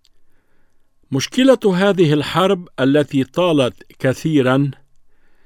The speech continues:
أن تشخيص مسبباتها بات معروفا جدا، لكن من تولوا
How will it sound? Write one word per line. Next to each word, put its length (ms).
أن 260
تشخيص 560
مسبباتها 1300
بات 340
معروفا 840
جدا، 580
لكن 440
من 180
تولوا 680